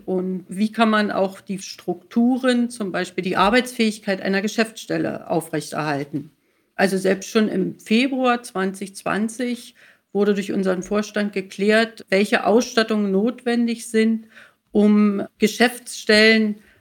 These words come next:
aufrechtzuerhalten, sodass selbst im Quarantänefall im Prinzip die Arbeitsfähigkeit gegeben ist.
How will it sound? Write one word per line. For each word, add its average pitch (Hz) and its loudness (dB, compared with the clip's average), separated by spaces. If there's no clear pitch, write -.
aufrechtzuerhalten, 214 0
sodass 196 -4
selbst 190 -4
im 185 0
Quarantänefall 220 0
im 202 0
Prinzip 208 -4
die 202 0
Arbeitsfähigkeit 190 0
gegeben 180 -2
ist. - -8